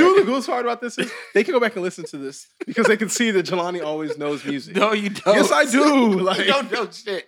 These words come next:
Speaker 2: You
Speaker 1: uh,
Speaker 2: come here, you make it up,
Speaker 1: uh,
Speaker 2: and I have to correct you every episode.
Speaker 1: no, you don't. No, you don't,
Speaker 2: <laughs> It's
Speaker 1: dog.
Speaker 2: okay though.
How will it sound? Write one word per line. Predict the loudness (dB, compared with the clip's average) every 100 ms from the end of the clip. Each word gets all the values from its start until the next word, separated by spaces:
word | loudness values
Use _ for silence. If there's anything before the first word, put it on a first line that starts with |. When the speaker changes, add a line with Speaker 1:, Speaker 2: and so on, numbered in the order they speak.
| -12
Speaker 2:
You | -12
Speaker 1:
uh, | -8
Speaker 2:
come | -8 -8
here, | -10 -8 -8 -8
you | -10
make | -6 -4 -4
it | -2
up, | 0
Speaker 1:
uh, | 2 2 2 2 0 -2 0
Speaker 2:
and | 0
I |
have | 2 0
to | 0
correct | 0 2 2 -2
you | -4
every | -2 -2
episode. | -4 -6 -2
Speaker 1:
no, | 0
you | 2 2
don't. | 4 4 2 -4 -2
No, | 0
you | 0 -4
don't, | -6 -8
Speaker 2:
<laughs> | -12 -8
It's | -4
Speaker 1:
dog. | -2 -2
Speaker 2:
okay | -2 -4
though. | -4 -8